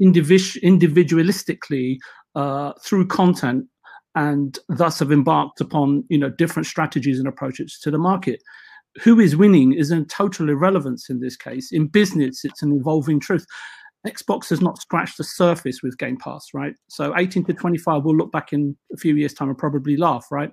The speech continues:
If, um, the trajectory of Netflix that Boxenberger has just pointed out is anything to go by. People often mock how many, uh, Xboxes Microsoft has shipped and that they've stopped giving, providing numbers.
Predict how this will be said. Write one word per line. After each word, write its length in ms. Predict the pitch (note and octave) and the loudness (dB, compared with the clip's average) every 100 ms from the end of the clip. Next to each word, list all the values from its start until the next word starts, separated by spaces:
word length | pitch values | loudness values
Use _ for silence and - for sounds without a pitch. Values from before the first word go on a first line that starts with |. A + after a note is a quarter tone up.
| - | -4
If, 180 | C#3+ - | -4 -4
um, 220 | D#3 C#3+ C#3+ | -4 -4 -4
the 80 | |
trajectory 480 | C3+ D#3 D#3 - D3 | -6 -4 -6 -4 -4
of 60 | C#3 | -2
Netflix 500 | D3 - C#3+ - - | -2 -4 -10 -8 -8
that 160 | C#3+ - - - - - | -8 -8 -20 -20 -10 -6
Boxenberger 540 | D3 - D3+ C#3+ C3+ | -4 2 4 4 2
has 100 | C3 | -2
just 200 | D3+ - | -2 -4
pointed 280 | C#3+ C#3 C3+ | -2 -2 -2
out 100 | C3+ | -4
is 80 | B2 | -2
anything 280 | C#3+ C#3+ D3 | -2 -2 -4
to 80 | |
go 180 | D#3 F3+ | 0 0
by. 220 | D3 A#2+ - - - - _ - | 0 -6 -12 -18 -20 -20 _ -2
People 280 | A3 G#3+ F#3+ | 0 4 4
often 260 | G3+ F#3+ E3+ | 4 2 2
mock 320 | F3 - - | 2 0 -6
how 200 | - E3 | -4 0
many, 400 | D#3+ D#3 D3+ F3 _ | 0 0 -2 -4 _
uh, 160 | E3 D3+ | -8 -6
Xboxes 640 | - - - C#3+ - C#3 C3+ | -8 -8 -10 -8 -6 -8 -4
Microsoft 580 | D3 - C3+ C#3+ - | -6 -6 -12 -12 -10
has 100 | D3 | -12
shipped 360 | - G#3 - - | -6 -6 -6 -6
and 140 | C#3 | -6
that 100 | D3+ D3+ | -6 -10
they've 140 | C3+ | -14
stopped 360 | - E3 - - | -10 -12 -10 -4
giving, 340 | D3+ C#3+ C#3 | -2 0 -2
providing 440 | - C#3+ C#3+ C3+ D3 | -4 -6 -4 -2 -2
numbers. 400 | F3+ D3 C3 | 0 -2 -6